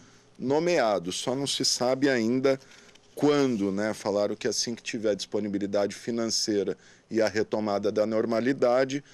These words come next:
esses professores serão nomeados, até porque a rede de educação precisa, se não precisasse não teria feito o concurso,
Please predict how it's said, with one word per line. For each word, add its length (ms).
esses 340
professores 800
serão 380
nomeados, 540
até 260
porque 520
a 160
rede 400
de 220
educação 640
precisa, 880
se 200
não 100
precisasse 580
não 80
teria 280
feito 380
o 40
concurso, 760